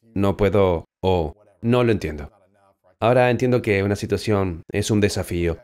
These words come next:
pero sé que puedo lograrlo y soy paciente conmigo mismo. Siento que estoy aprendiendo mucho más porque puede que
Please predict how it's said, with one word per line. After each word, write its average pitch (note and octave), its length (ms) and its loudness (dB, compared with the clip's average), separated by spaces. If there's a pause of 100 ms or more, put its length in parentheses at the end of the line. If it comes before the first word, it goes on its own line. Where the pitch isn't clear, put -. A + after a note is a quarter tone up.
(300)
pero B2 200 4
sé C#3 100 0
que D3+ 120 2
puedo D3 200 4
lograrlo C#3 580 2
y G#2+ 140 2
soy A#2 180 0
paciente A2 460 0
conmigo G#2+ 340 2
mismo. C#3+ 460 2 (320)
Siento A2+ 320 2
que G#2 80 0
estoy G2+ 200 0
aprendiendo G2 480 0
mucho G2+ 300 0
más G#2 200 0
porque F2+ 520 -4 (120)
puede A#2 240 2
que A2 280 0